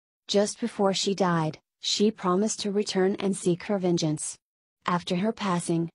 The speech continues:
the vase was handed down from family member to family member, all dying of mysterious circumstances until, eventually, the vase was boxed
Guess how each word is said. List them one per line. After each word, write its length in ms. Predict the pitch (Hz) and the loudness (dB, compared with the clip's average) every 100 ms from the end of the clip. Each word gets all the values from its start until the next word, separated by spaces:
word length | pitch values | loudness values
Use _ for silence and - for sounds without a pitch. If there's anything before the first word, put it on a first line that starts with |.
| _ - | _ 0
the 100 | 196 | 2
vase 320 | 175 175 - | 2 0 -2
was 140 | 190 | -6
handed 380 | - 196 202 214 | 0 2 2 0
down 240 | 202 185 | 2 2
from 260 | 175 180 175 | 0 0 0
family 420 | 170 170 180 196 | 0 0 2 2
member 320 | 196 180 185 175 | 2 2 0 -2
to 140 | 196 | -4
family 440 | - 170 175 190 | -2 0 2 2
member, 420 | 202 175 170 160 156 _ - | 2 2 2 -2 -6 _ 0
all 200 | 190 202 | 2 2
dying 400 | 208 185 180 190 | 2 2 2 0
of 120 | 180 | 0
mysterious 640 | 185 190 - 185 190 226 233 | 0 -2 0 2 2 2 -2
circumstances 1000 | - 196 196 226 220 208 190 185 202 196 | -2 -2 2 0 0 2 2 2 -2 0
until, 540 | 202 180 196 160 156 - _ | -2 0 0 2 -2 -6 _
eventually, 680 | 233 196 220 226 262 262 277 - _ | 2 4 2 2 2 2 0 -6 _
the 120 | 208 | 0
vase 300 | 185 175 170 | 2 0 0
was 200 | 202 175 | -4 -4
boxed 500 | 175 170 170 - - | 0 0 0 -6 -12